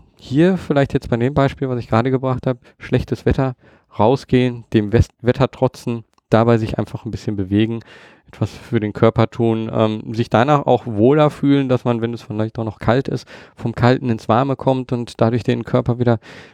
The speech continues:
sch-, besser fühlt und dadurch, ja, wieder etwas in der Stimmung ändern. Und das war's eigentlich auch schon, was ich, äh, hier in dieser Folge sagen wollte.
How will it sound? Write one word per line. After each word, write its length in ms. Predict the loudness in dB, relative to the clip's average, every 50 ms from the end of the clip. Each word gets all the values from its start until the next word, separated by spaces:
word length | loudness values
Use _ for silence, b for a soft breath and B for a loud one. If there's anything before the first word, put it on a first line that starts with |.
| B
sch-, 180 | B -14 -14 -14 _ _ _ _
besser 260 | -4 -2 0 0 -2
fühlt 500 | -2 -2 -4 -4 0 0 2 0 0 -4 -12 b b b b b b b b b b b b
und 420 | b 0 0 0 -2 -4 -10 -16 -18 _ _ _ _ _ _ _ _ _ _ _ _ _ _ _ _ _ _ _ _ _ _ _
dadurch, 480 | 0 2 2 4 4 2 0 0 -6 -18 _ _ _ _ _ _ _ _ 0
ja, 200 | 0 0 0 0 -2 0
wieder 220 | 2 4 4 4
etwas 320 | 2 2 2 0 0 0 -2
in 160 | -4 0 2
der 120 | 2 2
Stimmung 420 | 2 0 0 -2 -2 -2 -6 -10 -12 -12 -6
ändern. 360 | -2 0 0 0 0 -4 -6 -12 _ _ _ _ _ _ _ _ _ _ _ _ _ _ _ _ -20 b b b b b b b b b b b b b b b b
Und 640 | -2 0 0 0 -2 -6 -12 -16 -16 -16 -20 -20 _ _ _ _ _ _ _ _ _ _ _ _ _ _
das 380 | -20 -8 -4 -4 -2 -2 -2 -2
war's 180 | 0 0 0 0
eigentlich 300 | -2 -6 -6 -10 -10 -10
auch 80 | -8
schon, 180 | -6 -4 -4 -2
was 140 | -2 -4 -6
ich, 220 | -8 -12 -12 -16 -16 _ -14
äh, 100 | -14 -12 -12 -14
hier 280 | -18 -8 -2 0 0 0
in 80 | 0
dieser 180 | 0 0 -2 0
Folge 480 | 0 0 0 2 2 2 2 2 0 0
sagen 360 | -2 -2 -2 -2 -2 -4 -4 -2
wollte. 260 | -2 -2 -2 -4